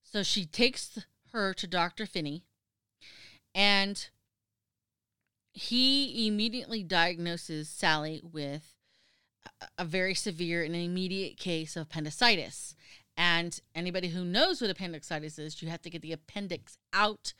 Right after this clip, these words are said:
before it bursts, because if it bursts, it will expose, it will release poisons and toxins into your body and basically kill you.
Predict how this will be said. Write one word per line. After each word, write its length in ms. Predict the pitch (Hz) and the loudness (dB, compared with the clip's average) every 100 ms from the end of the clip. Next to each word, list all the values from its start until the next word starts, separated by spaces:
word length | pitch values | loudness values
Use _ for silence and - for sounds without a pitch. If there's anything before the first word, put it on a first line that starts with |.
| - _ - | -20 _ -18
before 280 | 156 175 | -8 -6
it 160 | - _ | -6 _
bursts, 400 | 190 170 175 - | -6 -4 -6 -8
because 300 | 165 160 156 | -12 -14 -14
if 80 | 151 | -14
it 160 | - | -14
bursts, 480 | - 170 170 - - _ - - _ - | -6 -6 -4 -6 -8 _ -20 -20 _ -12
it 180 | 175 - | -10 -10
will 540 | 165 156 143 147 - _ _ _ | -10 -8 -6 -8 -10 _ _ _
expose, 920 | - - - - 180 175 170 - - - _ | -20 -12 -12 -4 -2 -2 -6 -10 -14 -18 _
it 100 | 190 | -12
will 180 | 185 175 | -8 -4
release 540 | 165 170 233 226 - - | -4 -2 -4 -6 -10 -16
poisons 440 | - 226 196 185 175 | -4 -2 -2 -4 -8
and 100 | 160 | -2
toxins 460 | 185 180 - 160 | -2 -2 -6 -12
into 200 | 160 - | -12 -10
your 160 | 165 147 | -10 -10
body 440 | 151 160 156 160 - - - - | -4 -2 -2 -4 -10 -18 -18 -4
and 120 | 254 | -2
basically 440 | 139 - - - 120 | -2 -8 -16 -18 -20
kill 240 | - 71 | -14 -16
you. 300 | 65 62 - | -14 -18 -20